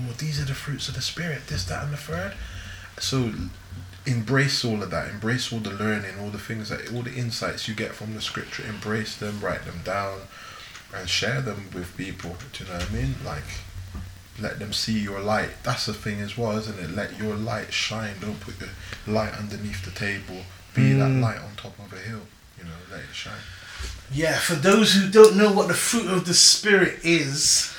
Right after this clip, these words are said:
Speaker 3: they are love, joy, peace, patience, kindness, goodness, faithfulness, gentleness, self-control, and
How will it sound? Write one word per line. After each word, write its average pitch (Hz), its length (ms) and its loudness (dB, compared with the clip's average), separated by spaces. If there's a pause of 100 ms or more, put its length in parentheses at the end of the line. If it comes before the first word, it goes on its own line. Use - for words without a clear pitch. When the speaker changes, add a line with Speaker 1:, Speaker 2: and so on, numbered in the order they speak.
(460)
Speaker 3:
they 147 200 0
are 131 500 0 (220)
love, 143 680 2
joy, 165 440 2 (100)
peace, - 580 -8 (380)
patience, - 800 -2 (300)
kindness, 151 760 2 (160)
goodness, 151 680 -6 (200)
faithfulness, 160 880 -4 (140)
gentleness, 131 640 -2
self-control, - 1160 -2 (140)
and 120 160 -6